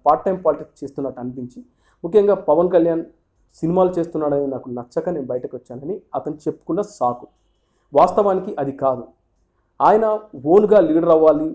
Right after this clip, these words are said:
అంటే తనే ఒక పార్టీని లీడ్ చేయాలి అనే ఒక ఆలోచనతో అతను ఉండేవాడు. సరే, ఇది పక్కన పెడితే రీసెంట్గా ఈ జేడీ లక్ష్మీనారాయణ టీవీ నైన్ ఛానల్కు ఒక ఇంటర్వ్యూ ఇచ్చాడు,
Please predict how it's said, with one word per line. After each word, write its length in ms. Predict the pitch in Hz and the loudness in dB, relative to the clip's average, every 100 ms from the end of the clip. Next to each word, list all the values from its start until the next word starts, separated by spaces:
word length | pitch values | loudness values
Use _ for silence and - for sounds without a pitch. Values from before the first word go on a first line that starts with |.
| - _ _ | -10 _ _
అంటే 180 | 139 175 156 - _ | -8 -6 -6 -10 _
తనే 180 | 151 202 180 | 2 4 4
ఒక 100 | 165 - | 0 0
పార్టీని 300 | 151 190 165 139 | 0 0 -4 -4
లీడ్ 140 | 160 143 | -6 -4
చేయాలి 320 | 165 156 147 - | 0 0 -2 -8
అనే 100 | 139 131 | -10 -10
ఒక 80 | 123 | -4
ఆలోచనతో 440 | 127 160 160 147 185 - | -2 -2 -4 -8 -6 -6
అతను 180 | 123 120 | -8 -12
ఉండేవాడు. 360 | 131 139 107 - _ _ _ _ | -6 -4 -6 -12 _ _ _ _
సరే, 140 | 196 190 | 2 4
ఇది 120 | 170 240 208 | 2 2 2
పక్కన 180 | 202 202 | 2 0
పెడితే 200 | 170 185 135 | 0 -2 -4
రీసెంట్గా 540 | 160 202 208 170 147 165 - _ _ 143 | -4 0 -2 -2 -4 -6 -8 _ _ -14
ఈ 20 | 135 - | -14 -2
జేడీ 180 | 160 185 165 | 0 2 0
లక్ష్మీనారాయణ 560 | 156 151 139 135 151 - _ _ | -2 -6 -6 -8 -12 -14 _ _
టీవీ 220 | 214 240 | 0 2
నైన్ 140 | 226 202 | 2 2
ఛానల్కు 300 | 170 160 165 156 | 0 -2 -2 -2
ఒక 80 | 139 | -2
ఇంటర్వ్యూ 260 | 143 156 123 | -2 -2 -6
ఇచ్చాడు, 240 | - - | -14 -20